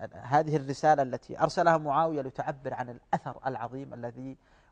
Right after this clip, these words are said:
وقع في نفسه من هذا الخلق العظيم في التعامل". قال: "والله ما كهرني ولا نهرني، وما رأيت معلما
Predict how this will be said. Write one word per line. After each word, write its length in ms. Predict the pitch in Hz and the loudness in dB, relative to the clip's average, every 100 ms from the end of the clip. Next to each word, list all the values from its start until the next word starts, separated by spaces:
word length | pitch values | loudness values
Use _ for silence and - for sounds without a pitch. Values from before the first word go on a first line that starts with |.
| - | -2
وقع 260 | 135 - | -2 -2
في 140 | 113 131 | -6 -8
نفسه 340 | 139 - 131 | -10 -12 -14
من 100 | 117 | -12
هذا 200 | 113 123 | -8 -8
الخلق 340 | 113 - 123 117 | -8 -8 -8 -6
العظيم 260 | 104 120 | -8 -10
في 60 | 113 | -12
التعامل". 380 | - 107 107 113 | -12 -12 -12 -12
قال: 460 | - 117 117 117 - _ _ _ _ _ - | -6 -4 -4 -8 -16 _ _ _ _ _ -10
"والله 540 | 120 117 117 104 107 - _ _ _ - | -8 -4 -4 -6 -12 -20 _ _ _ -8
ما 160 | 123 127 | -4 -4
كهرني 540 | - 120 110 107 104 _ _ _ _ _ - | -4 -12 -12 -12 -18 _ _ _ _ _ -4
ولا 440 | 123 165 208 196 | 6 8 8 4
نهرني، 560 | 175 147 127 113 107 104 _ _ _ _ _ | 0 -2 -4 -8 -12 -18 _ _ _ _ _
وما 260 | 123 127 131 | -2 2 2
رأيت 380 | 123 135 127 127 | 0 -4 -8 -12
معلما 680 | 117 113 139 127 120 113 | -8 -4 -4 -6 -10 -12